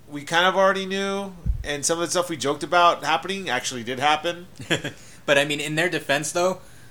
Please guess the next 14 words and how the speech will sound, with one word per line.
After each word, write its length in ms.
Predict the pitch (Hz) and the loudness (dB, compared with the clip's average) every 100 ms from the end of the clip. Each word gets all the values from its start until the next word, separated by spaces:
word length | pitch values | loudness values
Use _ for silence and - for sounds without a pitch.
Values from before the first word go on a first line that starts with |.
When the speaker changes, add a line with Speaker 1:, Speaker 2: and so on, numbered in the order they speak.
| - | -6
Speaker 2:
um, 180 | 131 127 | 0 2
they 100 | 127 | 2
really 220 | 135 160 | 0 -2
did 220 | 131 131 131 | 0 0 0
emphasize 800 | 127 117 135 139 135 143 147 | -4 -4 -2 2 2 2 -2
that 360 | 127 117 107 - | -2 2 2 0
Ken, 560 | - 123 120 123 123 120 - - - - - | -4 0 2 2 -2 -6 -12 -20 -20 -20 -6
for 160 | - 127 | 0 2
the 80 | 110 | 2
first 280 | 127 120 - | 0 0 0
time 180 | 117 | 0
in 80 | 113 | 0
series 380 | 107 131 123 113 | -2 -2 -2 -2
history, 640 | 143 - 127 117 113 117 | -2 -2 0 0 0 -2